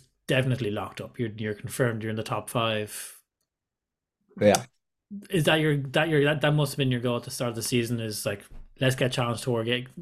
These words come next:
Speaker 1: locked up here one year. I only want to be here for a year." H-, how, how vindicating does that feel then when you, when you know that, A, you get your first win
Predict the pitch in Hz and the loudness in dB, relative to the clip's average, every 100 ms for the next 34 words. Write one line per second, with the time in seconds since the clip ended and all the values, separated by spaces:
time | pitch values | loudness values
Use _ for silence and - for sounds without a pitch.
0 | 160 147 151 131 120 - 107 123 110 107 | -12 -10 -2 0 2 -2 -4 -2 0 0
1 | 110 123 117 113 110 110 123 131 120 113 | 2 2 2 -2 -2 0 4 4 4 0
2 | 110 110 120 107 117 104 107 107 104 101 | -4 -4 -4 -6 -6 -6 -4 -4 -6 -8
3 | - - - - - - - - _ _ | -14 -20 -20 -20 -20 -20 -20 -20 _ _
4 | _ _ _ - - 175 - 151 151 156 | _ _ _ -2 2 4 4 4 4 4
5 | 147 139 139 135 131 123 120 117 - 117 | 4 4 2 0 0 0 -2 -4 -2 -2
6 | 110 107 110 110 107 110 113 113 110 110 | -2 -6 -6 -4 -4 -4 -4 -4 -2 -2
7 | 107 104 143 135 131 127 139 131 123 123 | -2 -2 0 2 4 2 0 0 2 0
8 | - 147 151 147 | 0 -2 0 -2